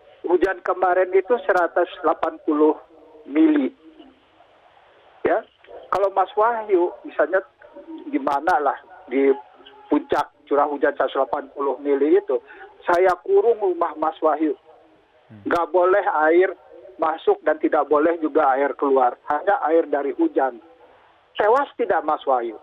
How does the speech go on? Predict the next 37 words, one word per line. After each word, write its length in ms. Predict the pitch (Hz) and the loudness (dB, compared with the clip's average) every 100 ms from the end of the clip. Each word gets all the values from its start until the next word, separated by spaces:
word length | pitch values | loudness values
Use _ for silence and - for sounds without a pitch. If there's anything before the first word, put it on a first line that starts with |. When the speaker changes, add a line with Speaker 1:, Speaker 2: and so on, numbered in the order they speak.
| - - - _ | -20 -20 -20 _
Speaker 2:
Hmm. 240 | 113 101 90 | -20 -20 -16
Speaker 1:
Cuma 240 | - 226 | -8 -2
delapan 320 | 220 220 226 208 | 0 2 -2 0
belas 240 | 220 214 - | -2 -2 -6
mili, 480 | 226 208 208 247 311 - _ - - | -2 0 0 0 -4 -8 _ -20 -4
seratus 240 | 196 202 | -4 -2
delapan 320 | 202 202 196 | -4 -2 -2
puluh 240 | 196 190 196 | 2 0 2
mili 240 | 208 220 | 2 2
itu 240 | 233 285 | 0 -2
delapan 320 | 311 349 - 180 | 0 -2 -2 -2
belas 240 | 190 196 | -2 0
senti. 400 | 254 269 262 220 - - - _ _ _ - | 0 0 -4 -14 -14 -20 -20 _ _ _ -4
Nggak 160 | - 202 | -2 0
tewas, 320 | 330 320 277 | 0 2 2
Speaker 2:
Dua-, 160 | 147 170 | 0 -2
Speaker 1:
kan? 80 | |
Speaker 2:
dua 200 | 170 170 170 | -2 0 0
ratus 360 | 180 170 233 - 160 | 0 0 -2 -2 2
dua 160 | 175 | 2
puluh 320 | 175 196 180 | 2 2 2
enam 160 | 151 175 | 4 2
Speaker 1:
Mas 160 | 196 208 | 2 2
Wahyu. 80 | |
Speaker 2:
milimeter, 480 | 190 185 185 190 226 220 | 2 2 2 0 0 0
Pak, 160 | 202 175 | 0 0
kalau 160 | 165 | -2
catatan 480 | 156 160 165 170 156 | 0 -2 0 -2 0
Pak 80 | 160 165 | 0 0
Anies 160 | 160 | -4
kemarin, 320 | 156 160 156 | -2 0 0
hasil 320 | 135 127 156 127 | 0 -2 -2 0
dialog 240 | 131 135 | 0 0
saya 160 | - 127 | 0 0
dengan 240 | 123 120 | 0 0
Pak 160 | 123 127 | 0 0
Anies. 320 | 110 98 | -2 -4